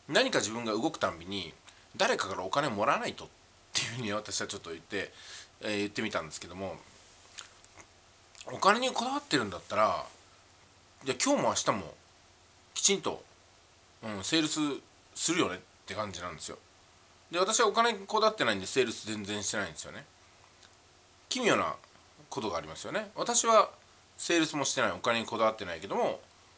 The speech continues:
お金は集まってくると。うん、で、ものすごくね、お金にこだわってる方が、セールスもしてないし、まあ、今だったらしてるかもしれませんけどね、その時点ではしてなかったんですよ。で、お金は当然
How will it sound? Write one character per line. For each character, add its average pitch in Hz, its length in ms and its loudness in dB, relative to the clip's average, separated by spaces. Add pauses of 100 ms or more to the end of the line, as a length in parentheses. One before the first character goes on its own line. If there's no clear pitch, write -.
(160)
お 107 60 -12
金 113 180 0
は 160 200 6
集 - 100 -8
ま 76 80 -10
っ - 20 -20
て - 120 -18
く - 100 -16
る - 80 -20
と。 - 80 -20 (840)
う 107 40 -16
ん、 - 20 -14
で、 147 280 4 (460)
も 160 140 2
の 214 40 4
す 240 80 4
ご 269 80 -2
く 113 120 -8
ね、 92 40 -4
お 95 60 -6
金 113 220 -2
に 107 40 -6
こ 120 120 -4
だ 117 80 6
わ 117 80 8
っ - 40 -10
て 101 80 -10
る 85 60 -10
方 - 220 -12
が、 135 340 6
セ - 160 0
ー 139 60 4
ル 131 60 2
ス 127 100 0
も 113 100 -4
し - 80 0
て 120 80 0
な 95 100 -2
い 87 60 -6
し、 147 320 0 (760)
ま 135 120 4
あ、 - 20 4
今 131 180 4
だ 95 100 -2
っ - 80 -14
た 90 100 -12
ら 80 80 -4
し - 80 4
て 127 80 2
る - 80 0
か 87 80 -8
も 76 80 -10
し - 60 -8
れ 80 40 -12
ま 76 80 -14
せ 78 140 -14
ん - 20 -16
け 90 80 -12
ど 107 80 -8
ね、 185 140 -8
そ 156 120 2
の 160 80 4
時 147 100 -2
点 104 80 -2
で 98 60 -8
は 95 40 0
し - 80 2
て 104 80 -4
な 98 60 -2
か 82 100 -10
っ - 80 -20
た 82 80 -14
ん 78 40 -14
で - 60 -12
す - 60 -6
よ。 - 80 -20 (580)
で、 160 320 2
お 120 80 -10
金 131 200 4
は 180 200 6
当 101 140 -6
然 95 100 -4